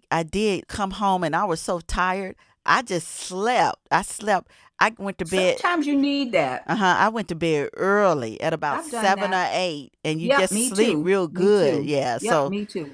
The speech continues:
Speaker 1: so
Speaker 2: Me
Speaker 1: I've
Speaker 2: too.
Speaker 1: done that as well. <laughs>
Speaker 2: Yep, me too. Yep.
Speaker 1: But
Speaker 2: Me
Speaker 1: yes,
Speaker 2: too.
Speaker 1: guys, that is a wrap up of today. We talked about things that can cause weight gain as we age. We talked about that. But then we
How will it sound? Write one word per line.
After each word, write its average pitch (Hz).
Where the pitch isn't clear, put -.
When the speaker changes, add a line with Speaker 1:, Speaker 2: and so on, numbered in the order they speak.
Speaker 1:
so 190
Speaker 2:
Me 233
Speaker 1:
I've 294
Speaker 2:
too. 226
Speaker 1:
done 196
that 139
as 143
well. 139
<laughs> -
Speaker 2:
Yep, 381
me -
too. 156
Yep. 160
Speaker 1:
But 196
Speaker 2:
Me 160
Speaker 1:
yes, 269
Speaker 2:
too. -
Speaker 1:
guys, 180
that 226
is 220
a 165
wrap 208
up 214
of 175
today. 220
We 180
talked 247
about 190
things 254
that 190
can 175
cause 233
weight 202
gain 208
as 202
we 233
age. 180
We 165
talked 214
about 220
that. 160
But 165
then 254
we 220